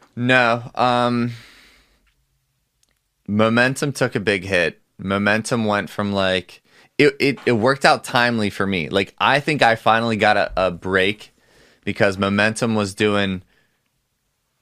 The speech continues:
okay, maybe, like, forty K a month in January,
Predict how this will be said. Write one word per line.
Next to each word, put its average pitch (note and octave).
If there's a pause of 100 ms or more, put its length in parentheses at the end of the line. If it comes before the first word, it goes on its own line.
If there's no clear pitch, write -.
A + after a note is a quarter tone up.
(640)
okay, A2
maybe, A2
like, G2+
forty A2
K G#2
a G2+
month F#2+
in G2
January, G#2